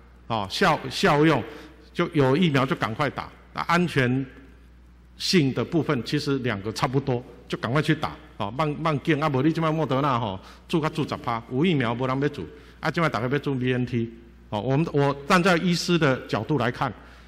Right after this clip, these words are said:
两种疫苗都差不多，有就赶快打，哦，这个是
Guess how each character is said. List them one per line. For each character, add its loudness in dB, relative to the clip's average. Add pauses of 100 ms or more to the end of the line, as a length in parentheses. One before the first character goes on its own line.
(380)
两 4
种 2
疫 8
苗 6
都 0
差 -2
不 -4
多， -2 (220)
有 2 (180)
就 -2
赶 -4
快 -4
打， -12 (360)
哦， -10
这 -4
个 2
是 -2